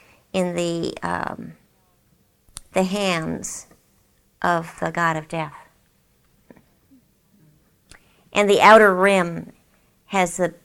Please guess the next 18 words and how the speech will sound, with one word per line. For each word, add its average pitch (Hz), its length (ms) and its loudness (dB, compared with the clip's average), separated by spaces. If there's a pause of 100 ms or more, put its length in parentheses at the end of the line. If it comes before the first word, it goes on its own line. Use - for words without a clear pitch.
(560)
pictures 196 640 -2
that 175 220 -6
depict 190 760 -4 (580)
the 185 80 -6
teachings 190 560 -6
on 170 360 -8 (680)
dependent 185 480 -4
origination, 170 840 -10 (600)
pictures 180 320 -6
of 165 100 -4
the 165 80 -8
twelve 165 320 -6
links. 165 480 -8 (440)
And 190 140 2
then 185 100 4
inside 202 680 2
the, 180 260 -4 (200)
the, 175 360 -6